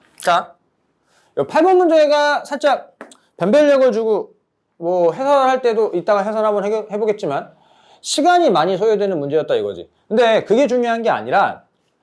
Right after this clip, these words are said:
제곱과 세제곱으로 어떤 식을 나눌 때에 대한 우리 친구들 이해성을 물어보는 문제였고, 근데 이 문제는 우리가 엔지에서 이렇게 좀 준비를 해봤다 이거야. 아, 요렇게 좀 준비를 해봤다 이거야.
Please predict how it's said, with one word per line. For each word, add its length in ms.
제곱과 600
세제곱으로 720
어떤 320
식을 240
나눌 380
때에 200
대한 280
우리 160
친구들 340
이해성을 500
물어보는 460
문제였고, 720
근데 260
이 140
문제는 380
우리가 300
엔지에서 380
이렇게 300
좀 160
준비를 320
해봤다 340
이거야. 400
아, 140
요렇게 260
좀 140
준비를 260
해봤다 280
이거야. 360